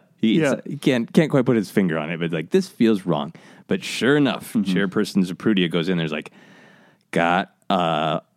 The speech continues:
Speaker 1: I'm worried about my life. I'm gl-, I'm, I'm glad that you're here to
Speaker 2: Right.
Speaker 1: protect me.
Speaker 2: Right.
Speaker 1: But, you know, I know you can't, I know the Jedi are busy. You, you can't always be here. If somebody else is in trouble, you're gonna yell and run off and whip
Speaker 2: Yep.
Speaker 1: out your lightsaber. And I need to be protected. Uh, so I, I got, uh, all these blaster holders.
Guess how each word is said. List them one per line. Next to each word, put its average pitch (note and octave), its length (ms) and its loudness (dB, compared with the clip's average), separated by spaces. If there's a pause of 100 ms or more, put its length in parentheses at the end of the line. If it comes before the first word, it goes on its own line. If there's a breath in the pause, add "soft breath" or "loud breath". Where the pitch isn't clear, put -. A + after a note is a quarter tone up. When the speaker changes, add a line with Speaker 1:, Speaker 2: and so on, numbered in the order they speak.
Speaker 1:
I'm G#2+ 180 2
worried A2+ 120 6
about C3 160 2
my C3 80 2
life. G2+ 260 0
I'm F2+ 100 0
gl-, G2 160 -2
I'm, F2+ 180 -4
I'm G2+ 80 -2
glad E2+ 220 0
that D#3 60 4
you're C3 140 4
here G2 260 2
to A2 60 -8
Speaker 2:
Right. B2 180 2
Speaker 1:
protect A#2+ 280 0
me. F2 220 0
Speaker 2:
Right. A#2+ 160 2
Speaker 1:
But, F#2+ 180 2
you G#2 100 2
know, F2+ 100 4
I E2+ 100 0
know G#2+ 100 4
you D#3+ 180 4
can't, F3 280 0
I A2 80 0
know C#3+ 120 2
the A3 80 2
Jedi E3 320 0
are C3+ 60 0
busy. D#3 280 0
You, G2+ 160 4
you G#2 220 0
can't F#2+ 240 -4
always G#2 300 0
be F3+ 220 2
here. F3+ 280 4
If - 60 -4
somebody G2 240 2
else C3+ 160 2
is C#3 120 2
in C#3+ 100 2
trouble, D3+ 280 2
you're F#2+ 120 2
gonna E2+ 140 -2
yell A2 260 2
and G#2 100 2
run G#2+ 140 2
off B2 320 0
and E2+ 220 -2
whip G#2+ 160 2
Speaker 2:
Yep. - 20 2
Speaker 1:
out C3+ 140 0
your C3 100 0
lightsaber. A2 400 0
And G#2+ 100 0
I F3+ 100 4
need C#4 160 2
to B3 60 2
be A3 100 2
protected. G#3 560 0 (380 loud breath)
Uh, F#2+ 220 0
so F2+ 300 2
I, D#2+ 260 -2
I F2+ 40 -2
got, E2+ 340 -2
uh, G2+ 60 -4
all F2 240 0
these D#3+ 140 2
blaster D#3 320 2
holders. F#3+ 400 0